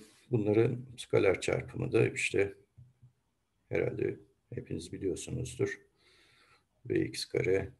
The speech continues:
artı V Y kare artı V Z kare olarak,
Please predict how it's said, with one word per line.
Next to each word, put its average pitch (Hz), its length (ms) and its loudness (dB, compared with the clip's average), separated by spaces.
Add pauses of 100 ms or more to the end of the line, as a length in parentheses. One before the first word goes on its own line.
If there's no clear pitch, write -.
(140)
artı - 580 -4 (1120)
V - 160 2
Y - 200 -2
kare - 380 -2 (440)
artı - 500 -6 (840)
V 92 180 2
Z 82 280 -4
kare 87 280 -4
olarak, 90 500 0